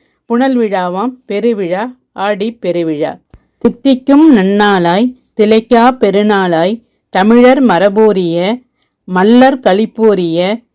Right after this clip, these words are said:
இயற்கைக்கோர் வழிபாடாம் நன் வழிபாடு. ஆடிப் பெருக்கில் நல்லவை அனைத்தும் பெருகிட வாழ்த்துக்களும் வழிபாடுகளும்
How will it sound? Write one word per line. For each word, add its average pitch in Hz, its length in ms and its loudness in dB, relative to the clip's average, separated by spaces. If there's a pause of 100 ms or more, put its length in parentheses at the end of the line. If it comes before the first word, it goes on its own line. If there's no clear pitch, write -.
(120)
இயற்கைக்கோர் 240 720 2
வழிபாடாம் 185 840 -2
நன் 196 220 -6
வழிபாடு. 165 760 -2 (560)
ஆடிப் 226 540 0
பெருக்கில் 185 600 -4 (180)
நல்லவை 254 540 2
அனைத்தும் 220 600 -2
பெருகிட 185 600 -2 (300)
வாழ்த்துக்களும் 202 720 0 (300)
வழிபாடுகளும் 185 840 0